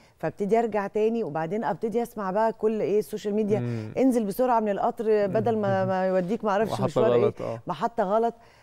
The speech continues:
Speaker 1: وبعدين كل شوية، آه، اللي هو، آه، وإيه المشكلة لما حط في دماغك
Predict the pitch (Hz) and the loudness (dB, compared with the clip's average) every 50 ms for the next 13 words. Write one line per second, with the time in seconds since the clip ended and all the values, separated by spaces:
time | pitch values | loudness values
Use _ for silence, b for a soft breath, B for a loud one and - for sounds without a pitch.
0 | b b b 139 160 165 170 170 175 233 233 - 233 233 240 220 - 220 220 220 | b b b -10 -6 -6 -4 -2 -2 -2 -2 0 0 0 0 -2 -2 0 2 2
1 | 233 233 233 233 - - - - - - _ - - 185 190 180 117 170 175 175 | 4 4 4 2 2 0 -4 -16 -20 -20 _ -6 -2 0 0 0 0 0 -2 -2
2 | 175 185 208 214 214 220 208 208 185 - - 156 175 170 170 170 170 170 165 165 | 0 0 2 2 2 4 2 2 0 0 -2 -2 -2 0 0 0 0 0 0 0
3 | 165 165 165 165 147 B B B B B B - 151 226 254 247 226 - - - | 0 -2 -2 -4 -6 B B B B B B 0 2 2 2 2 0 -2 -2 -2
4 | 233 240 240 226 202 185 180 180 180 175 175 170 170 170 165 170 165 165 160 160 | 0 0 2 2 0 0 -2 -2 -4 -4 -2 -2 -2 -2 0 0 0 0 0 0
5 | 160 156 151 151 b b b b b b b b - - 262 262 - - 233 160 | -2 -2 -4 -6 b b b b b b b b -6 -2 -2 -2 -2 -2 -4 -2
6 | 185 196 156 175 202 214 240 233 269 294 285 - - - | -2 -2 -2 0 0 0 0 0 0 -2 -2 -6 -14 -20